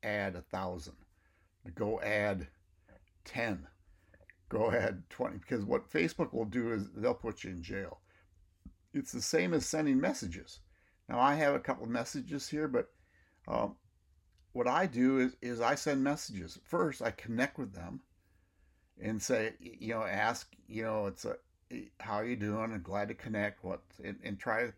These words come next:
start a conversation, 'cause people buy from people they know, like, and trust.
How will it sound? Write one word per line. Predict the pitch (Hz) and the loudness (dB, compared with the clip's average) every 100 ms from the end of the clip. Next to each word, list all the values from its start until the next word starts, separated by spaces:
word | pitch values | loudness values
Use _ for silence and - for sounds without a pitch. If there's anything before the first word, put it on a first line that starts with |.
| - | -14
start | - - 101 | -10 -4 -2
a | 110 | -4
conversation, | - 104 107 - - - 87 | -4 -4 -4 -2 -2 -2 -6
'cause | 110 - | -10 -12
people | - 143 139 131 | -2 -2 0 0
buy | 120 123 123 | 4 6 6
from | - 92 | 2 -6
people | - 127 - 104 | -6 -6 -4 -2
they | 98 98 | 0 0
know, | 87 98 107 120 120 - _ _ | 0 2 4 4 0 -6 _ _
like, | 90 95 92 | -4 -2 -2
and | 92 85 | -6 -8
trust. | - 92 - - | -6 -6 -8 -14